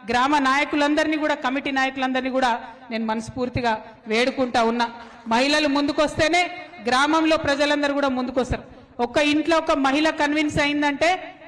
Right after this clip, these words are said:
ఇల్లు మొత్తం కన్విన్స్ అయినట్టే, అందులో ఎటువంటి అనుమానం కూడా ఉండదు.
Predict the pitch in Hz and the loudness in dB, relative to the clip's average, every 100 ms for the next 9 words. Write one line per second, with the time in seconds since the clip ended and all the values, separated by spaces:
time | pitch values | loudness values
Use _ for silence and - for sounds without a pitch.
0 | - 240 269 285 285 277 294 285 262 277 | -10 -4 0 0 0 0 -2 0 -2 -2
1 | 269 277 262 269 269 294 294 - - 233 | -2 -2 0 -2 0 -2 -2 -10 -10 -4
2 | 254 269 254 277 311 302 277 277 277 269 | 0 0 2 0 2 0 0 0 0 0
3 | 262 254 247 302 | 0 0 0 0